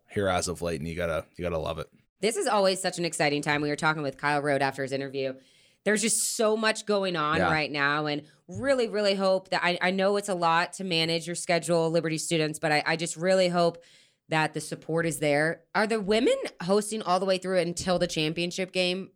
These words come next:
Speaker 2: for
Speaker 3: Just like
Speaker 2: women's
Speaker 3: the, just like the
Speaker 2: basketball?
Speaker 3: men,
Speaker 2: Right?
Speaker 3: right? Yeah, they would host through the semis.
Speaker 1: Yeah, they would host through the
Speaker 2: Through the semis.
Speaker 1: No, 'cause it, well,
Speaker 3: Right, 'cause they're the, essentially the two seed as well.
Speaker 1: Yeah, they're the
Speaker 3: Yeah.
Speaker 1: two seed. So, yeah, they'll play at home on Sunday.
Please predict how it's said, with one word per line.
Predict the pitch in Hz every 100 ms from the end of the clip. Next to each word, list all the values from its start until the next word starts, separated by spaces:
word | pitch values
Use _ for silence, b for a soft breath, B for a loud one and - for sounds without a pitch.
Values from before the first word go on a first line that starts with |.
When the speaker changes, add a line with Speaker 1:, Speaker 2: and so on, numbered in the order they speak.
| -
Speaker 2:
for | 190
Speaker 3:
Just | 175
like | 175
Speaker 2:
women's | 175
Speaker 3:
the, | 175
just | 160 -
like | 123
the |
Speaker 2:
basketball? | 185 196
Speaker 3:
men, | - 80 - -
Speaker 2:
Right? | 190 190
Speaker 3:
right? | 254 -
Yeah, | 98 87
they | 87
would | 98
host | 95 92 -
through | 101
the | 90
semis. | - 80 62 - -
Speaker 1:
Yeah, | 113 95
they | 90
would | 95
host | 98 95
through | - 98
the | 175
Speaker 2:
Through | 214
the | 196
semis. | 170 139 80
Speaker 1:
No, | 147 123
'cause | 156 143
it, | 127
well, | 139 143 - -
Speaker 3:
Right, | 107 113
'cause | 113
they're | 120
the, | 107 -
essentially | 101 107 92
the | 80
two | - 82
seed | - 71
as | 69
well. | -
Speaker 1:
Yeah, | 110 95
they're | 98
the | 95
Speaker 3:
Yeah. | -
Speaker 1:
two | - 92
seed. | - 82 71
So, | -
yeah, | 95 85
they'll | 92 123
play | - 131
at | 113
home | - 117 107
on | 87 87
Sunday. | - - 95 76 76 -